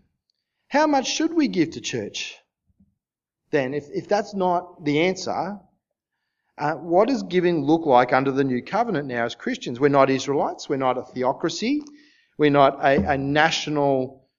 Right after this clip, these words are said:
religion that everyone must participate in and pay the tax for. Uh, we, we don't have a system where people are born into the priesthood, although <laughs> there's certain families in the Sydney clergy who are all related to each other.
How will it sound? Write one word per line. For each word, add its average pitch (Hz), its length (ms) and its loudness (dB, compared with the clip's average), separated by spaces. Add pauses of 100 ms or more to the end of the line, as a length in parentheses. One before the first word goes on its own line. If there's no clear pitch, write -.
(560)
religion 147 580 2
that 143 140 4
everyone 143 460 4
must 135 260 2
participate 135 840 0
in 143 180 0
and 127 120 -4
pay 135 180 -2
the 120 80 -4
tax - 320 -10
for. 254 440 -2 (960)
Uh, 120 440 2
we, 147 140 -4 (600)
we 139 80 0
don't 147 220 4
have 139 160 2
a 135 40 -2
system - 380 -2
where 135 100 0
people 135 240 2
are 110 80 6
born 151 420 4
into 151 180 -4
the 139 120 -2
priesthood, - 600 0 (440)
although 120 160 0
<laughs> - 140 -4
there's 147 220 -4
certain 123 240 -2
families 120 380 -4
in 117 120 -4
the 113 80 -4
Sydney 120 260 -8
clergy 151 400 -2
who 143 180 2
are 127 180 4
all 120 60 -2
related 120 340 -4
to 156 80 -4
each 156 120 -10
other. 202 120 -10